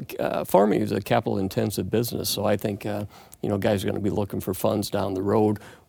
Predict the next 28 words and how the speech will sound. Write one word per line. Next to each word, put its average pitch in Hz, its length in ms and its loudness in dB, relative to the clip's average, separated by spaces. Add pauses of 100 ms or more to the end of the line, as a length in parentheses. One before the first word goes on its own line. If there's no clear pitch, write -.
(320)
We 117 100 6
don't 123 200 10
have 110 120 8
those 101 200 2
huge 123 300 6
prices 107 440 6
that 95 100 2
we've 92 160 0
had 101 220 0
the 95 60 0
last 98 280 -2
couple - 260 -4
of 101 60 0
years 104 260 0
to - 100 -4
work 101 280 0
with, 87 220 -6
and 101 120 0
I 101 60 0
think 107 240 -4
we've 101 140 -4
kinda 107 220 -6
sucked - 340 -2
off 101 180 -2
some - 180 -2
of - 60 -6
that - 160 -8
money. 98 300 -6